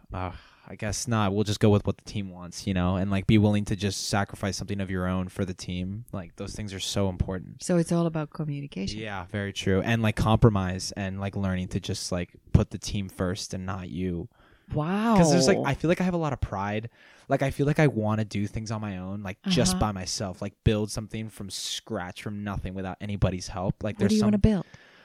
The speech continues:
Speaker 1: I don't know. Like, I wanted to, like, do, like, a, an electric skateboard or something like that. Like, just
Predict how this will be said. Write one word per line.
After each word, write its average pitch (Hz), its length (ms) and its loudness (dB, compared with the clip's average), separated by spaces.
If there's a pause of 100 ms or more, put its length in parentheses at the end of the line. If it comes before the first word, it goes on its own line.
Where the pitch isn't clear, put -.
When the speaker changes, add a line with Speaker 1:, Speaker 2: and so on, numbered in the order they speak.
(140)
Speaker 1:
I 170 100 -2
don't 165 160 -2
know. 92 320 -6
Like, 143 280 12 (720)
I 139 80 8
wanted 135 220 10
to, 156 80 8
like, 139 180 8
do, 123 140 6
like, 123 180 6
a, 117 300 4
an 123 80 -2
electric 110 360 0
skateboard 110 500 2
or 110 60 4
something 117 200 2
like 117 120 2
that. 113 180 4
Like, 117 160 0
just - 240 4